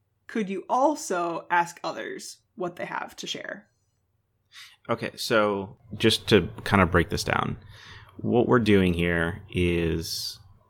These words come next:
Speaker 2: rather than give someone constructive feedback the way that we had previously,
Speaker 1: Yep.
Speaker 2: we're pivoting and saying, "Okay, rather than give you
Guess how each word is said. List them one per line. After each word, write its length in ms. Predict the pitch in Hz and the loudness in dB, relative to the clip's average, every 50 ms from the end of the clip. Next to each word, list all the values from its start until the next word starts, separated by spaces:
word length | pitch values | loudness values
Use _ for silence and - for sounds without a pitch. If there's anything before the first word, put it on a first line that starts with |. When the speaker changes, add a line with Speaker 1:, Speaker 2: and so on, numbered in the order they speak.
| _ _ _ _ _ - | _ _ _ _ _ -8
Speaker 2:
rather 440 | - 95 98 98 95 98 104 110 107 | -2 4 6 6 8 8 8 6 6
than 160 | 104 98 95 | 6 4 2
give 240 | 87 98 92 87 82 | 2 2 2 0 0
someone 760 | - - - 95 90 87 82 82 85 82 82 85 87 - - - - - _ _ _ _ _ _ _ _ - - - _ _ - - - | -2 -2 -2 -2 0 0 0 0 0 0 0 -2 -2 -4 -6 -10 -16 -20 _ _ _ _ _ _ _ _ -20 -20 -20 _ _ -20 -12 -4
constructive 800 | - 110 104 92 - - - - 110 107 104 - - 113 101 - | 0 2 2 2 2 -2 0 2 2 2 2 2 0 -2 -2 -2
feedback 540 | - - 95 90 85 - 87 82 80 - | -2 -2 -2 -2 0 0 0 0 0 0
the 80 | - 90 | -2 -4
way 120 | 90 85 | -2 -2
that 180 | 82 90 - - | -2 -2 -4 -4
we 220 | 87 85 82 82 | -4 -4 -4 -4
had 440 | 78 - - 87 82 80 - - _ - | -4 -4 -4 -4 -4 -4 -8 -16 _ -16
previously, 1000 | - - - - - 107 104 95 87 82 76 73 - - - 65 - - 135 135 - _ _ _ _ _ - | -14 -14 -8 -4 0 0 0 0 0 -2 -2 -4 -4 -6 -6 -6 -4 -6 -6 -8 -12 _ _ _ _ _ -12
Speaker 1:
Yep. 320 | 247 151 123 - - _ _ _ _ _ _ _ _ _ - | -10 -8 -8 -8 -10 _ _ _ _ _ _ _ _ _ -14
Speaker 2:
we're 800 | - 92 98 - 104 104 98 95 95 92 90 90 87 85 - - _ _ | -10 -8 -4 0 2 2 2 2 2 0 0 -2 -4 -6 -10 -14 _ _
pivoting 680 | - - - 127 120 117 101 98 90 85 87 87 87 - - | -2 0 2 4 6 6 6 6 4 2 0 -4 -6 -6 -4
and 140 | 92 92 85 | -4 -4 -2
saying, 360 | - - 90 87 87 87 85 85 | -2 0 0 0 0 0 -2 -4
"Okay, 180 | 85 - 85 | -2 -2 0
rather 300 | 82 95 98 104 110 110 | 2 4 4 4 4 4
than 320 | 98 101 92 87 85 82 87 _ _ _ _ | 2 0 -2 -2 -4 -8 -12 _ _ _ _
give 220 | - 107 101 87 | -2 -2 -2 -2
you 520 | 95 95 95 95 92 92 92 90 87 - | -2 -4 -4 -2 -2 -2 -2 -2 -4 -8